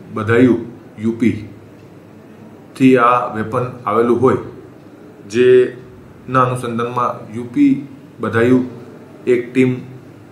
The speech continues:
સબ ઇન્સ્પેક્ટર જય પટેલના નેતૃત્વમાં ગયેલી હતી અને ત્યાંથી લોકલ પોલીસની મદદથી બદાયુથી તસદ્દુક મુનબર નામનો જે વ્યક્તિ હતો, જેણે આ પિસ્તોલ આપેલી હતી,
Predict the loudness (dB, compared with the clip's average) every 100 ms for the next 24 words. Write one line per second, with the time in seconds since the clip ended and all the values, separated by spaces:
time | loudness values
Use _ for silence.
0 | -20 -20 -20 -16 -4 -4 -2 -8 -6 -6
1 | 0 2 2 0 -4 -4 -2 -2 -2 -4
2 | -8 -6 -6 -6 -6 -2 2 2 2 -4
3 | -14 -20 -20 -20 -20 -20 -20 -18 -10 -6
4 | -4 -2 -2 -4 -6 -4 -2 2 2 0
5 | -8 -18 -20 -20 -20 -20 -20 -20 -20 -20
6 | -20 -4 0 2 4 2 0 0 -2 -10
7 | -16 -8 -4 -2 -4 -6 -12 -12 -20 -20
8 | -20 -20 -20 -20 -20 -8 -2 2 4 4
9 | 4 0 0 -2 -8 -18 -20 -20 -20 -20
10 | -12 -10 -2 0 2 0 -4 -14 -16 -10
11 | -2 0 2 2 0 -14 -20 -6 -4 -2
12 | -4 -2 -2 -2 -2 0 0 -2 -12 -6
13 | -4 0 0 -2 -6 -2 -2 0 0 -2
14 | -8